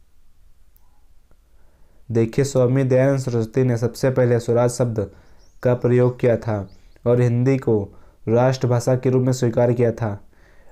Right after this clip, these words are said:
नेक्स्ट क्वेश्चन, निम्न में से किसने आर्य समाज को भारतीय अशांति का जन्मदाता कहा था?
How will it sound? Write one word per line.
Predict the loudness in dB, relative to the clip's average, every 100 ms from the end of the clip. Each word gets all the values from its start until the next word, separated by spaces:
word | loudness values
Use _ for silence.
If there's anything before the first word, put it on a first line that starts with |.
| -18
नेक्स्ट | -12 -8 -4 0 -2 -2
क्वेश्चन, | -6 -4 -4 -4 -12 -20 -20 -20 -20 -20 -20 _ -20 _ _ -20 _ -20 -20 _ _ -20 _ -20 -20
निम्न | -12 -4 0 2 2
में | 2 0
से | -2
किसने | -2 -2 0 0 0 -6 -16 -20 -20 -12 -2
आर्य | 0 2
समाज | 0 0 0 -2
को | -2 -2 -2 -8 -20 -16 -6
भारतीय | 0 2 2 0 -2
अशांति | 0 -2 0 0 2 0
का | 0
जन्मदाता | 2 2 2 2 0 -2
कहा | 0 -2
था? | -2 -4